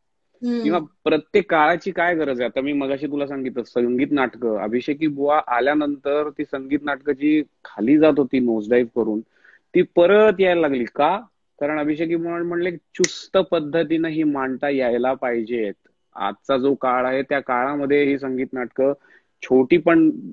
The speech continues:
Speaker 2: गाणी जरी गायली तशी तितकीच असरदार व्हायला पाहिजेत. मग प्रत्येक वेळेलाच काळाची एक वेगवेगळी गरी-, गरज असती.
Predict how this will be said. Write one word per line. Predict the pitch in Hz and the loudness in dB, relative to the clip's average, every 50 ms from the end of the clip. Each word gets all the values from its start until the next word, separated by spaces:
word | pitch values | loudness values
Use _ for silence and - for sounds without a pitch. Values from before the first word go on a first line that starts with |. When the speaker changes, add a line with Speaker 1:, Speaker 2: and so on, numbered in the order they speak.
| - 143 131 123 120 113 113 | -10 -6 -4 -2 0 2 4
Speaker 2:
गाणी | 120 120 123 131 127 | 4 6 6 4 4
जरी | 131 131 135 131 | 4 4 4 6
गायली | 127 123 120 120 131 131 | 4 4 4 4 2 2
तशी | - 135 127 - - 147 | 0 0 0 0 -2 -6
तितकीच | - _ 139 127 - _ 175 160 151 | -2 _ -2 -2 0 _ 0 2 2
असरदार | 156 131 - 143 131 131 127 131 127 | 2 0 2 0 0 2 2 0 0
व्हायला | 123 117 110 107 107 107 | 0 -4 -4 -6 -6 -8
पाहिजेत. | - - 87 85 87 - - _ _ _ _ _ _ _ _ _ - | -8 -12 -14 -14 -16 -20 -20 _ _ _ _ _ _ _ _ _ -8
मग | 185 196 - _ | -8 -8 -2 _
प्रत्येक | 165 160 165 - - _ 214 208 196 | 4 4 4 2 2 _ 2 4 6
वेळेलाच | 202 202 202 202 208 196 - | 4 4 4 4 2 0 -2
काळाची | - 170 165 160 160 151 - 180 165 | -2 0 0 2 0 0 0 -2 -2
एक | 156 151 | -2 -2
वेगवेगळी | 151 151 143 135 143 147 143 156 156 | -2 -2 -2 0 0 -2 0 0 0
गरी-, | 139 135 123 127 127 117 | 0 0 -2 -2 -4 -4
गरज | 107 113 120 117 123 120 120 120 | -4 -4 -2 0 0 0 0 -2
असती. | 113 - _ 107 104 | -6 -8 _ -8 -8